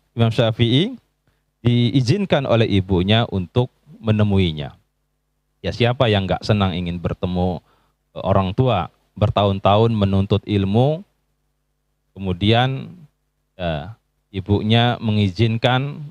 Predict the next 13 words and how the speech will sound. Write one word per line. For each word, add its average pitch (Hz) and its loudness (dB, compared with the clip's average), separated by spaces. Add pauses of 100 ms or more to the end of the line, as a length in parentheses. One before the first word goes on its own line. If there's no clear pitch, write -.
(100)
untuk 98 -2 (160)
pulang, 107 -2 (240)
untuk 98 -4
bertemu 101 -2
ibunya. 80 -8
Jelas 139 0
Imam 107 2
Syafi'i 104 0
pun 240 -2 (320)
senang 175 0
luar 113 2
biasa. 82 -2 (1900)
Dan 165 -2